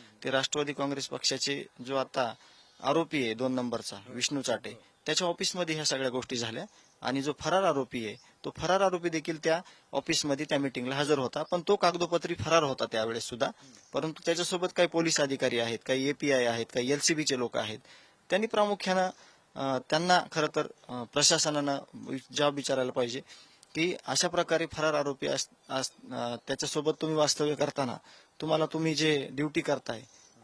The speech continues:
जे शासनासाठी काम करताय, समाजासाठी काम करताय, ते तुम्हाला खरं तर आठवायला पाहिजे होतं. तर तो जर अटक केलेला असता किंवा अजून ह्याच्यापेक्षा पुढची गोष्ट सांगतो,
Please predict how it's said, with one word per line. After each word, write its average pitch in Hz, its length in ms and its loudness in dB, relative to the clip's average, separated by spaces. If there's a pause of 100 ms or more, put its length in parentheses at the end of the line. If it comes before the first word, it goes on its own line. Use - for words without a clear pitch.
(160)
जे 123 120 -4
शासनासाठी 139 560 -2
काम 143 220 -2
करताय, 139 300 -4
समाजासाठी 131 460 -4
काम 135 240 -4
करताय, 131 360 -8 (400)
ते 170 60 -4
तुम्हाला 170 320 2
खरं 156 280 -2
तर 151 80 -6
आठवायला 143 360 -2
पाहिजे 131 240 -2
होतं. 127 220 -8 (500)
तर - 120 -12
तो 160 120 0
जर 165 180 -2 (220)
अटक 143 220 -2 (120)
केलेला 143 280 0
असता 127 240 -4 (380)
किंवा 165 240 2
अजून 190 200 0
ह्याच्यापेक्षा 180 460 -2
पुढची 151 280 -6
गोष्ट 131 240 -8
सांगतो, 120 420 -8